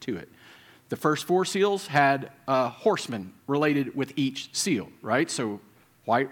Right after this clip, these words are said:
rider, conqueror, conquest, a, a, a false Christ going out conquering in Christ's name, but not really a representative of Christ, right? Like, that's what we studied. The next seal, rider on a red horse, um, uh, uh,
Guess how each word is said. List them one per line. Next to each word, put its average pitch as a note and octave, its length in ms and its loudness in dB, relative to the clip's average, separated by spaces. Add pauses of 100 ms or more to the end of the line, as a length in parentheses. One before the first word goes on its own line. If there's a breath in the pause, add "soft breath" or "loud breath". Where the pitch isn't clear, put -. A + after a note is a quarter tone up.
rider, D#3+ 540 2 (100)
conqueror, F3 720 0 (400 soft breath)
conquest, F#3+ 720 0
a, A2+ 120 -10 (140)
a, C3 60 -2 (120)
a A2+ 60 -10
false E3 340 0
Christ D#3 380 0
going D3+ 200 -2
out D3+ 160 2
conquering E3 420 -2
in E3 120 0
Christ's E3+ 320 0
name, F3 160 0
but C3+ 100 -2
not C3+ 180 2
really C#3+ 160 0
a C3+ 60 0
representative B2+ 440 -2
of A#2 140 -4
Christ, - 340 -10
right? B2 240 0
Like, B2 180 -6
that's B2 220 -8
what C#3 120 -6
we A#2 80 -8
studied. - 300 -16 (380 loud breath)
The B2 240 2 (240 loud breath)
next C#3 420 2 (120)
seal, G3+ 460 2
rider D3 360 2
on D3 120 2
a C3 160 0 (340 loud breath)
red D#3 280 4
horse, F#3+ 600 2 (280 soft breath)
um, B2+ 680 0 (560)
uh, D3 40 4
uh, C3 760 4